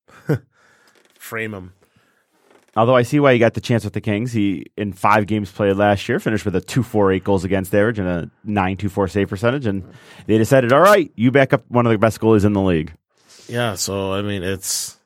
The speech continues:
Speaker 1: so
Speaker 2: The
Speaker 1: what are the Ki-, <laughs> so the Kings, right? Huh? The
Speaker 2: Yeah.
Speaker 1: Kings are, ah.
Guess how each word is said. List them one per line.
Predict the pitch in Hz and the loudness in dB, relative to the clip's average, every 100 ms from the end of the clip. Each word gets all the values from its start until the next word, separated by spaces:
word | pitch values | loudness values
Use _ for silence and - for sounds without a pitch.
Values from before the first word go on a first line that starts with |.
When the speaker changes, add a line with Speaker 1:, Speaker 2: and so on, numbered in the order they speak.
| _ _ _ _ _ | _ _ _ _ _
Speaker 1:
so | - 107 | -2 0
Speaker 2:
The | |
Speaker 1:
what | 117 | 2
are | 117 | 0
the | |
Ki-, | 107 - | -2 -6
<laughs> | 92 - - | -10 -12 -12
so | - 147 | -2 -2
the | 117 | -2
Kings, | - 156 175 123 95 | -4 -4 -2 -6 -6
right? | 104 147 | -4 -4
Huh? | - - | -4 0
The | |
Speaker 2:
Yeah. | 117 151 139 | 0 0 -2
Speaker 1:
Kings | 107 95 - | -2 -2 -4
are, | 73 135 _ _ _ | -6 -8 _ _ _
ah. | - 330 415 | -10 -10 -10